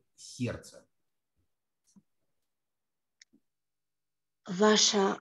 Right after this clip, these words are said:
Speaker 2: голова, глаза, уши, э, глубина сердца.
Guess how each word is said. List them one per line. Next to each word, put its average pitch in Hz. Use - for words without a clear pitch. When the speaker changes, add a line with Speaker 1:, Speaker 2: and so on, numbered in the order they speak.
Speaker 2:
голова, 185
глаза, 220
уши, 311
э, 247
глубина 233
сердца. 294